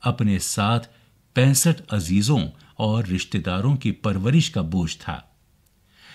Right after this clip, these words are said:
इसके अलावा वो अपने संगीतकारों और उनके बच्चों की ज़रूरियात का भी पूरा ख्याल रखते थे। पन्द्रह अगस्त उन्नीस सौ सैंतालीस को जब देश आज़ाद हुआ,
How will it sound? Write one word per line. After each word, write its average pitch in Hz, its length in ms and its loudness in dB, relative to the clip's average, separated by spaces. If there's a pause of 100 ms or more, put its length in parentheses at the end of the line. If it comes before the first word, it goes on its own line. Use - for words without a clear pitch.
(100)
इसके 135 260 2
अलावा 139 360 4
वो 131 180 2
अपने 117 320 2
संगीतकारों 101 1040 0 (320)
और 95 360 -2
उनके 139 280 4
बच्चों 98 460 0
की 123 200 0
ज़रूरियात 90 680 -2
का 104 120 0
भी 90 300 -2 (360)
पूरा 160 280 6
ख्याल 92 320 -2
रखते 82 440 -6
थे। 73 140 -8 (1120)
पन्द्रह 135 300 4
अगस्त 113 460 0
उन्नीस 98 400 0
सौ 90 160 -4
सैंतालीस 92 580 -2
को 76 340 -6 (300)
जब 90 340 0
देश 110 320 0
आज़ाद 85 440 -2
हुआ, 110 320 -2